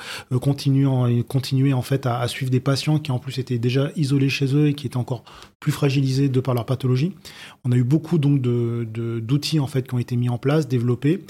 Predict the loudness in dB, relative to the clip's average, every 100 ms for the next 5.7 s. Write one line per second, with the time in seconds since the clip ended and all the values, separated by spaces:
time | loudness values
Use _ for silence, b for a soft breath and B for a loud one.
0 | B B B B B -4 2 2 4 2
1 | 2 2 2 2 0 0 2 2 2 2
2 | 4 4 4 4 2 0 -4 -6 -6 0
3 | 0 0 0 0 2 2 2 2 0 0
4 | -2 -2 0 -2 -4 -6 -8 -10 -10 -6
5 | 0 2 4 4 4 2